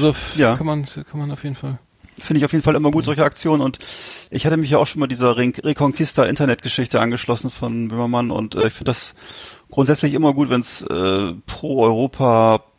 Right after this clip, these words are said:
Speaker 2: pro
Speaker 1: Mhm.
Speaker 2: Demokratie ist, dann sollte man da mitmachen.
Speaker 1: Gehst, das
Speaker 2: Und die
Speaker 1: heißt, du
Speaker 2: ganzen
Speaker 1: gehst auch zur Europa-Wahl?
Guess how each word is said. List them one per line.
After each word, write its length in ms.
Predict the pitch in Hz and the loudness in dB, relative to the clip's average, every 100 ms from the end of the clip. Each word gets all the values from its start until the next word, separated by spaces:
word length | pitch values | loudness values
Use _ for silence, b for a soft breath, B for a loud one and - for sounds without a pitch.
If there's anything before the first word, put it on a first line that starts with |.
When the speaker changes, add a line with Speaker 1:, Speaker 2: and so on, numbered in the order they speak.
| - | -16
Speaker 2:
pro 220 | - - | -6 2
Speaker 1:
Mhm. 140 | 139 123 | 2 2
Speaker 2:
Demokratie 580 | 113 110 - 117 - 147 | 0 0 0 -2 0 2
ist, 320 | 139 139 - | 2 0 0
dann 160 | 120 | 0
sollte 180 | 117 113 | 0 0
man 240 | 113 113 107 | 0 0 2
da 300 | 104 101 101 | 2 2 -2
mitmachen. 480 | 104 104 101 95 - _ B B B | -4 -6 -6 -8 -16 _ B B B
Speaker 1:
Gehst, 300 | 156 - - | -2 -2 0
das 140 | 131 117 | 0 2
Speaker 2:
Und 40 | |
die 40 | 135 | 2
Speaker 1:
heißt, 80 | |
du 60 | 117 - | 2 0
Speaker 2:
ganzen 60 | 110 | -2
Speaker 1:
gehst 200 | 101 98 | -2 -4
auch 140 | 113 | -6
zur 180 | - 117 | -6 -10
Europa-Wahl? 1080 | 107 113 117 107 _ _ _ _ - 110 | -10 -8 -8 -8 _ _ _ _ -10 -8